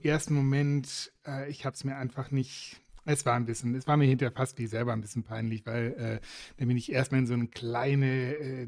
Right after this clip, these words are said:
Deutung da irgendwie reingegangen, äh, weil in einem war sogar noch so, wir haben, ähm, irgendwie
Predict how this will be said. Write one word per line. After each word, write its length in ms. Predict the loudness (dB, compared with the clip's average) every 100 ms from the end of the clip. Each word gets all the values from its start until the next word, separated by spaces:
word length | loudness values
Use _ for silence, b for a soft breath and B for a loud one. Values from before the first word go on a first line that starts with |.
| -10 -6
Deutung 420 | -2 0 -2 -4
da 160 | -4
irgendwie 260 | -2 -2 0
reingegangen, 960 | 0 2 2 2 0 2 4 4 2 -2
äh, 360 | -2 -2 -2 -2
weil 360 | -2 -2 -2 -8 -20 -8
in 160 | -8
einem 340 | 0 4 6 6
war 160 | 4
sogar 240 | 2 2 2
noch 120 | 2
so, 120 | 0
wir 80 | 0
haben, 260 | 2 0 -2
ähm, 400 | -2 0 0 -4 -8
irgendwie 280 | -10 -10